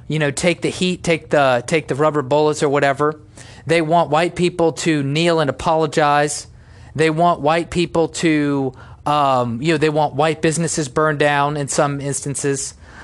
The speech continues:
They want white people to do something about this, okay? And at the same,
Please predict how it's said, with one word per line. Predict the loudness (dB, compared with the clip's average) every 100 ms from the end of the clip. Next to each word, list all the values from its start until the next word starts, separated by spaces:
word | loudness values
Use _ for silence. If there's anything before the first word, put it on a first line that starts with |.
| -20 -20 -18 -4
They | 0 4 4 4 2 0 -2 -2
want | 0 2 2 0
white | 0 0 -2
people | -2 0 0 0 0
to | -2 -2 0 0 0 -2 -6 -18 -10
do | -2 0
something | 2 0 0 0 -2
about | 0 0 -2
this, | -8 -10 -12 -14 -18 -20 -8
okay? | -6 -2 -2 -2 -4 -16 -20 -20 -20 -20 -20 -20 -20 -4
And | -2 -2 -2
at | -2
the | -2
same, | -4 -2 -2 -2